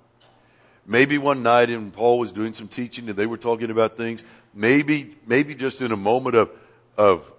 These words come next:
of, of honesty and emotion, maybe Onesimus just said, "You know, Paul, there's something about me you don't know and you need to know."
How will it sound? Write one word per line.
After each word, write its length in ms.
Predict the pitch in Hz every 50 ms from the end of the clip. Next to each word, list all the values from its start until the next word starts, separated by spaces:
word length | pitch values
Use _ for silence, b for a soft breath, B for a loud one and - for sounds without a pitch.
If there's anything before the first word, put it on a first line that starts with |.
| _
of, 200 | 90 95 92 87 - _
of 160 | - 95 90 90
honesty 560 | 104 113 123 131 143 143 143 - - - 135 123
and 80 | 117
emotion, 720 | 113 104 104 104 113 127 120 - - - 123 120 - - B B B B B _
maybe 480 | 101 110 120 127 139 156 160 160 165 147
Onesimus 680 | 135 127 123 127 135 131 - - 131 127 127 123 -
just 300 | - 120 120 110 - -
said, 200 | - 110 101 101
"You 60 | 104
know, 140 | 104 110 107
Paul, 300 | - - 110 110 107 104
there's 180 | 98 95 - -
something 320 | 113 104 - - 107 101
about 340 | 98 92 98 95 101 - 98
me 60 | 98
you 100 | 95 95
don't 300 | 87 90 90 95 - 90
know 180 | 90 90 90 90
and 100 | 87 85
you 80 | 87
need 220 | 87 92 95 87 92
to 60 | 92
know." 360 | 90 90 90 87 82 82